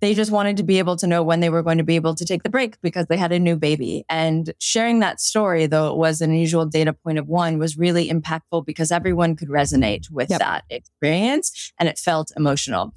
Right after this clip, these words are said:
Speaker 1: So you had data that showed on the number side that from this qualitative information in these interviews that so many people were talking about this as a problem.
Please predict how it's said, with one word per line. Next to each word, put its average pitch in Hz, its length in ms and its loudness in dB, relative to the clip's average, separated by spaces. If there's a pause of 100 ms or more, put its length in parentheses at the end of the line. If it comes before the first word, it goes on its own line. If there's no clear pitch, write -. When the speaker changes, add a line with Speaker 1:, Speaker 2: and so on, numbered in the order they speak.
(240)
Speaker 1:
So - 160 -2
you 196 120 4
had 185 260 -2
data 196 500 2
that 160 180 0
showed 165 400 2
on 143 160 -2
the 143 60 0
number 156 440 2
side 101 520 -2 (100)
that 139 520 -2 (160)
from 147 200 0
this 143 120 -4
qualitative 123 540 -4
information 135 480 -8
in 123 140 0
these 120 440 -6
interviews 151 600 0 (400)
that 160 320 0 (260)
so - 320 0
many 175 180 2
people 156 280 -2
were 143 100 0
talking 143 240 -4
about 135 220 -2
this - 160 -6
as 127 100 -14
a 120 60 -14
problem. 98 440 -2